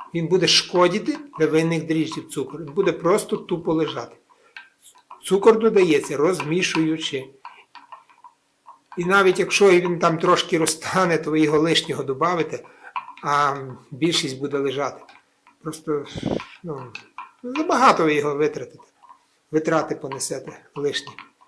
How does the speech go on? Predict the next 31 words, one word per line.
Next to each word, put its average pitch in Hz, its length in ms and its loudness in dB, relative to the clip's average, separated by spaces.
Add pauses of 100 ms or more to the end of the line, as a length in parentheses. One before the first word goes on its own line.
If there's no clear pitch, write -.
(240)
Так 214 260 -2
проходить - 680 -8
процес 160 340 -2
бродіння. 135 440 -8
Спочатку - 680 -2
вино, 147 260 -4
так 127 220 -10
як 151 140 -16
ми 143 80 -6
дивилися, 135 540 -8 (1600)
е, 175 160 2
в 175 140 -6
цьому, 147 340 -4 (920)
в - 80 -20
цитринному 160 560 0
магарачинському 151 920 -2
багато 147 480 -2
піни, 160 540 -2
воно 156 220 -2
пінить, 160 500 -4
аж - 180 -6
викидає 160 600 2
то 156 140 -8
все, 180 300 -10 (160)
а 233 100 -10
потім 294 380 -6
воно 247 180 -6
втихомирюється, 214 1000 0
отак 151 360 -6
як - 180 -14
це. 202 400 2